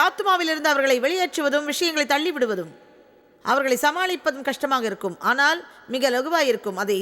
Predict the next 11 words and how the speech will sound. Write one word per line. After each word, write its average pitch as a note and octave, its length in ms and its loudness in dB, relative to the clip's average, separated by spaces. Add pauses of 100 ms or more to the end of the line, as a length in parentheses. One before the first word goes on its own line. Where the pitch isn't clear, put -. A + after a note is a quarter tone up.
செய்வது C4 320 0 (1120)
மிகவும் A#3+ 320 0
அற்புதமானது. F3 560 -8 (880)
அநேக A#3+ 300 2
வருடங்களுக்கு C4 480 0
முன் D#4 200 -2
ரஷ்யாவில் A#3 540 0 (880)
ஊழியம் C#4+ 360 2
செய்தது A#3+ 320 4
ஞாபகம் A3 320 0
இருக்கிறது. F#3 340 -2